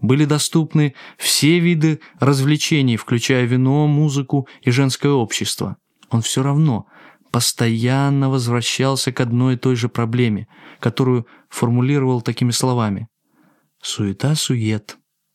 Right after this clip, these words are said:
Все суета». И все, что у него было, было пустым. Он пробовал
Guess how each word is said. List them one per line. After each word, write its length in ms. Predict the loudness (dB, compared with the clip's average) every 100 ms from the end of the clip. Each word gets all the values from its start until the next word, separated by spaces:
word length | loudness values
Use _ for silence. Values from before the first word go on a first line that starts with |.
| _ _ _ _ _
Все 240 | -10 -2 -2
суета». 500 | -2 -6 -6 -10 -14 _ _ _ _ _ _ _ _ -18 -10
И 80 | -6
все, 180 | -2 -2
что 160 | 0
у 40 | 0
него 200 | 2 0
было, 420 | 0 0 0 -4 _ _
было 240 | -4 -2 -2
пустым. 640 | -4 -6 -2 0 0 -4 -12 _ _ -20 -20 _ _ _ 0
Он 280 | 2 2 -4 -18 _ _
пробовал 520 | 2 2 2 0 -4